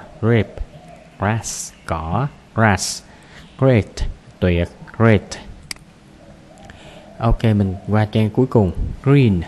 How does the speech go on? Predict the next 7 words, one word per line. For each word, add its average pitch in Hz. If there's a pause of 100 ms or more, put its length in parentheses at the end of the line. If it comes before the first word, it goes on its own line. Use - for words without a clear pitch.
(240)
màu 92
xanh 101
lá. 101 (220)
Green. 113 (720)
Grey, 120 (400)
grey. 101 (200)
Hai 104